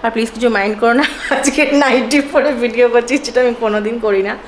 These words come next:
কারণ এখানে খুব কম জামা কাপড় নিয়ে এসেছি। আর পারছি না, মানে সারাদিন যা গেছে, এই বোধহয় একটু এসে বসলাম। এখন বাজে রাত্রির দশটা একুশ। এখানে দীপাঞ্জন,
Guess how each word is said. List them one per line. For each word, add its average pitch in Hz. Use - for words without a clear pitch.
কারণ 233
এখানে 233
খুব 269
কম 208
জামা 196
কাপড় 202
নিয়ে 202
এসেছি। 202
আর 302
পারছি 208
না, 202
মানে 196
সারাদিন 220
যা 311
গেছে, 226
এই 262
বোধহয় 285
একটু 269
এসে 277
বসলাম। 220
এখন 247
বাজে 208
রাত্রির 262
দশটা 220
একুশ। 208
এখানে 208
দীপাঞ্জন, 240